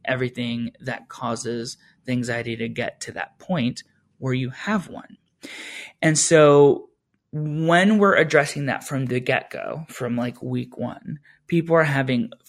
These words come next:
physiologically soothing things happen to their nervous system. And then their minds and the root causes are starting to get addressed pretty instantly.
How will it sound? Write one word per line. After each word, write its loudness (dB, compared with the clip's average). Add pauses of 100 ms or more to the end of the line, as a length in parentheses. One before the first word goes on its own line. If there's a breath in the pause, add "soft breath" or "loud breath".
(140)
physiologically -2
soothing -2
things -2
happen -2
to -4
their -4
nervous -4
system. -4 (520 loud breath)
And 2
then 4
their 2
minds -2 (100)
and -4
the -6
root -4
causes -6
are -6
starting -6
to -10
get -8 (160)
addressed -8 (120)
pretty -2
instantly. -2